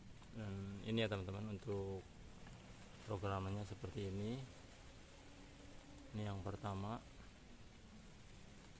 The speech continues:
Untuk liukan juga ini lumayan cukup ekstrim ya teman-teman,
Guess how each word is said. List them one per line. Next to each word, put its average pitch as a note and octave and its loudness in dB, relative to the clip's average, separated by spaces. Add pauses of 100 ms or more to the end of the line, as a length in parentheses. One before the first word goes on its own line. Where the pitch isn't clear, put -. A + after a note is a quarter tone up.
(140)
Untuk G2+ 0
liukan G#2+ 6
juga G2 6
ini A2+ 8
lumayan G#2 6
cukup G2 2 (240)
ekstrim G#2 4
ya F#2+ 4
teman-teman, F#2+ 2